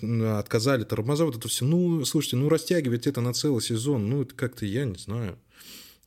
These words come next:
Или вы, вы просто, они бы не, не сосредотачивались на этом. Ну, мы знаем, что будет, ребят. Ну, делать ещё какие-то намёки, э, в, в проекте, который ещё, дай бог, через год мы увидим. Ну, как-то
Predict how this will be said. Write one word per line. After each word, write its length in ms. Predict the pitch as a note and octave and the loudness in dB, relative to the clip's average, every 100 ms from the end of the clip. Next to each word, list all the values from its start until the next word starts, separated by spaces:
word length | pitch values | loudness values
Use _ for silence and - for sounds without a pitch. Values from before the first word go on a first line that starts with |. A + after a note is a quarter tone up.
| - - - - - _ A#2 | -20 -20 -20 -20 -20 _ -2
Или 180 | C#3+ | 2
вы, 100 | F#3+ | 4
вы 120 | F#3+ F3+ | 2 2
просто, 320 | F#3 - F3+ | 2 4 4
они 140 | F#3 | 4
бы 100 | F#3 | 4
не, 120 | F#3 | 4
не 140 | E3 F3+ | 4 4
сосредотачивались 1000 | F3+ - F3 F3+ G3 F#3 F3+ D3 B2 C3+ | 2 2 2 4 2 2 2 2 2 2
на 60 | |
этом. 280 | A2+ G2+ G#2+ | 0 2 0
Ну, 60 | C#3 | 4
мы 220 | F3 F#3+ | 4 4
знаем, 400 | E3+ F#3+ F#3+ E3+ | 4 4 4 2
что 160 | - C#3 | 2 0
будет, 300 | B2 G#2 A#2 | 0 0 0
ребят. 340 | B2+ C#3+ F#2+ | 2 2 2
Ну, 80 | C3 | 0
делать 320 | C3+ E3+ E3 | 2 2 2
ещё 180 | D3 - | 0 -2
какие-то 240 | D3+ D#3+ D3+ | -2 -2 0
намёки, 560 | D#3 E3 F3+ - - - - - - | 2 4 2 0 -4 -6 -18 -14 -2
э, 60 | |
в, 540 | B2+ B2+ A2+ B2 C#3 C3+ | 2 2 0 -2 0 0
в 120 | - | 0
проекте, 520 | D#3 D#3 E3 E3+ D3 | 0 2 2 2 0
который 340 | C#3 - D3+ C#3 | 0 2 2 2
ещё, 160 | - | 0
дай 300 | B2+ B2 D#3 | 0 2 4
бог, 200 | E3 E3 | 4 2
через 320 | - E3+ E3+ B2 | 2 2 2 2
год 380 | A#2 F3 F#3+ | 2 2 4
мы 180 | B2 B2+ | 2 2
увидим. 480 | A#2+ B2+ E3+ A2 G#2+ | 2 0 0 -2 -2
Ну, 460 | C3 B2+ A#2+ A2 G#2 | -2 0 0 -2 -4
как-то 440 | G2+ - - F2 | -10 -10 -8 -10